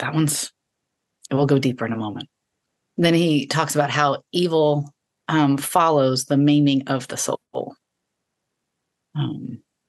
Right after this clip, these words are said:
that one, like, yeah. I, I look forward to unpacking that with y'all. He talks that, you know, sin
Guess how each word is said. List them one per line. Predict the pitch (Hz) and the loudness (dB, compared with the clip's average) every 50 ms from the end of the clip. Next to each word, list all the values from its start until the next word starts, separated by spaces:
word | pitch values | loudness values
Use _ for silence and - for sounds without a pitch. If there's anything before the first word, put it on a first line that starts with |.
| _ _ _ _ _ _ _ _ _ _ _ _ _ _ _ _ _ _ _ _ _ _ _ _ _ _ _ _ _ _ _ _ _ _ | _ _ _ _ _ _ _ _ _ _ _ _ _ _ _ _ _ _ _ _ _ _ _ _ _ _ _ _ _ _ _ _ _ _
that | - 156 - - | -2 -2 0 0
one, | 165 160 156 143 131 | 2 2 2 2 2
like, | 135 131 117 - - _ - | 0 -2 -4 -8 -10 _ -4
yeah. | 131 131 139 135 131 - - - _ _ _ _ _ _ _ _ _ _ _ _ _ _ _ _ _ _ _ _ _ _ _ _ - | -2 -2 -2 -4 -6 -8 -14 -18 _ _ _ _ _ _ _ _ _ _ _ _ _ _ _ _ _ _ _ _ _ _ _ _ -2
I, | 127 135 127 113 | 0 0 0 0
I | - 123 131 | -2 -2 -2
look | 123 123 117 | -2 -2 -4
forward | - - 135 131 123 | -2 0 0 0 2
to | 127 127 123 117 - 131 | 0 0 -2 -2 -2 -2
unpacking | 127 127 123 - - 131 131 - 123 120 | -2 -2 -2 -2 -2 -4 -2 -2 -2 0
that | 120 127 - - | 0 -2 -4 -6
with | 127 - - - | -8 -10 -8 -6
y'all. | 104 101 104 - - _ _ _ _ _ _ | -6 -6 -6 -8 -12 _ _ _ _ _ _
He | - - - - - - _ | -16 -14 -14 -14 -14 -14 _
talks | - 160 151 147 - | 0 0 0 2 0
that, | 156 143 127 - _ | 0 -2 -2 -4 _
you | - 151 143 | -2 0 2
know, | 127 123 120 | 2 0 0
sin | 120 - - - - - - - - - 139 180 165 | -2 -4 -4 -4 -4 -4 -4 -4 -2 -2 -2 -2 -4